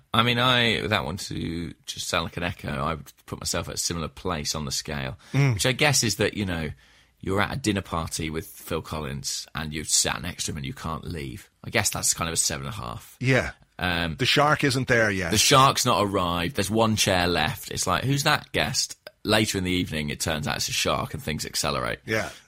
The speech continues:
Speaker 1: But at this stage, you know, it's just a bit concerning. But I, I
Speaker 2: Where,
Speaker 1: have
Speaker 2: yeah,
Speaker 1: your,
Speaker 2: yeah.
Speaker 1: I have your <laughs> view. So go on.
Speaker 2: No, I was just gonna ask where you are. Where are you on the scale?
Speaker 1: The same, seven and a half,
Speaker 2: Right.
Speaker 1: something like that.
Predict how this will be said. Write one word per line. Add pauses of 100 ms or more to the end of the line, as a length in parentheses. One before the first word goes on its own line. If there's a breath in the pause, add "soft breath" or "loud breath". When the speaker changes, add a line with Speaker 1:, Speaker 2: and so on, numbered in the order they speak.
(240)
Speaker 1:
But
at
this
stage, (100)
you
know,
it's
just
a
bit
concerning.
But
I, (920 loud breath)
I (100)
Speaker 2:
Where,
Speaker 1:
have
Speaker 2:
yeah,
Speaker 1:
your, (280)
Speaker 2:
yeah.
Speaker 1:
I
have
your
<laughs>
view.
So
go
on.
Speaker 2:
No,
I
was
just
gonna
ask
where
you
are. (100)
Where
are
you
on
the
scale? (300)
Speaker 1:
The
same, (100)
seven
and
a
half,
Speaker 2:
Right.
Speaker 1:
something
like
that.